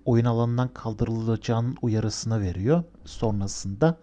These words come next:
turu veya fazı geçmek isteyip istemediğimizi soruyor.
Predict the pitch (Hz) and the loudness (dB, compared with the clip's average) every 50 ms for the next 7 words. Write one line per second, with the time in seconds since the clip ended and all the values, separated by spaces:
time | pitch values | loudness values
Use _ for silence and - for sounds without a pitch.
0 | - - - - - - - - - - - - - - - - 120 117 131 127 | -16 -20 -20 -20 -20 -20 -20 -20 -20 -20 -20 -20 -20 -4 0 2 4 4 4 4
1 | 117 117 113 120 127 - - - 117 113 120 120 117 117 - - - 117 110 - | 4 2 2 2 0 -2 -2 -6 -4 -4 -2 -2 -2 -2 -2 -2 -4 -6 -6 -8
2 | - - - 131 139 - - - - - - 120 107 104 98 90 98 92 87 85 | -10 -8 -6 -6 -6 -8 -10 -14 -10 -6 -4 -2 -2 -2 -2 -4 -4 -6 -6 -8
3 | 85 87 - - - 92 90 104 131 170 185 | -10 -12 -14 -12 -10 -8 -6 -2 -2 -2 -2